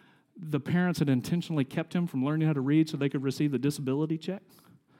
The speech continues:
So she's thirteen, she's the only adult in the house. What does it look like for her to honor her parents? What does it look like in different stages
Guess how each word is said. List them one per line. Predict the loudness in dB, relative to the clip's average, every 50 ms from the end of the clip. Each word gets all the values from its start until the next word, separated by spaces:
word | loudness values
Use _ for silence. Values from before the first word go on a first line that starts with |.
| _ _ _ _ _ _ _ _ _ _ _ _ _ _ _
So | -6 -6 -4
she's | 0 0 0 0
thirteen, | 2 0 -2 -2 0 0 0 2 2 2 0
she's | 0 0 -2 0 0
the | 0 0
only | 2 2 2
adult | 2 2 0 -2 -2 -2
in | -2
the | 0 0
house. | 0 0 -2 -4 -8 -16 -20 -20 -20 -20 -20 -20 -20 -20 -20 _ _ _ _ _ _ _ _ _ _ -20 -20 -4
What | 0 0
does | 2 2
it | 0 0
look | 0 -2 0 0
like | -2 -2 -2
for | -4 -6 -6 -6
her | -6 -8 -8 -6 -4 -2 -2 -2 -2 -2 -4 -6 -6 -10 -14 -18 -20 -20 -20 _ _ _ _ _ _ _ _ _ _ _ _ -6
to | -4 -4 -4 -4 -8 _ _ -4
honor | -2 0 2 2 2 0 0
her | 0 0 0 0
parents? | 0 -2 -2 -2 -4 -6 -8 -12 -16 -18 -18 -16 -16 -18 -20 _ _ _ -20 -18 -18 -18 -18 _
What | 0 2
does | 2 4
it |
look | 2 2 2 2
like | 2 4
in | 4 4
different | 4 2 2 0 -2 -2 -4
stages | -8 -6 -2 2 2 4 2 2 2 0 0 0 0 -2 -6